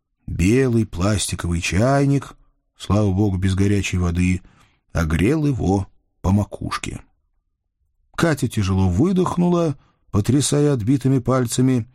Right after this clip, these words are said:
и пнула ножкой рухнувшее на пол тело. "Всё,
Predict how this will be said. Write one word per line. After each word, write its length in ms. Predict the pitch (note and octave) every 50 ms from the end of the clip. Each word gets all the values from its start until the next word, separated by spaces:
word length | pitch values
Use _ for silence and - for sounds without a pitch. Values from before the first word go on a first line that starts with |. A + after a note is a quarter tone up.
| _ _ _ _ _
и 120 | - F#3
пнула 560 | F#3+ - - G2+ A2 B2 F3+ G3+ F#3+ F#3 F3+ F3
ножкой 640 | D#3+ A#2 A2+ C3+ D3 C3 - - - C3 C3+ B2+
рухнувшее 720 | A#2 F#2 F#2+ A#2 A2+ - - A#2+ A#2+ A2+ - - A#2 A#2
на 180 | F#2+ E2+ F2+ F2+
пол 200 | - F#2 F#2 F2+
тело. 460 | - - - - C#2+ C#2+ C#2 B1 - - _ _ _ _ - - _ _ _ _ _ _ _ _ _ _
"Всё, 260 | - - - A#3+ G3+